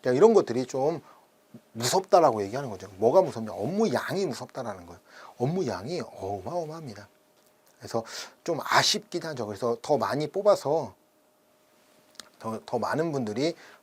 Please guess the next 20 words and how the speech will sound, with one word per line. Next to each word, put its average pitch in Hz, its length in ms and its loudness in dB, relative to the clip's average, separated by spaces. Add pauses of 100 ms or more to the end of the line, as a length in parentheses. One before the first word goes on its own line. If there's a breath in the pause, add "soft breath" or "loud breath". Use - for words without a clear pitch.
(220)
투입이 226 240 0
되는 113 200 -4
것이 104 220 -10
좀 117 140 -8
좋다라고 107 540 -2
얘기할 104 260 -10
수 - 140 -18
있죠. - 200 -18
그래서 151 300 2 (280 loud breath)
많은 147 280 2
업무를 107 360 -4
보고 117 300 -8
있다라고 101 440 -8
말씀을 98 380 -12
드릴 107 180 -8
수 - 140 -16
있습니다. 90 400 -16 (1600 soft breath)
자, 160 140 8
이게 208 340 10
이제 160 460 8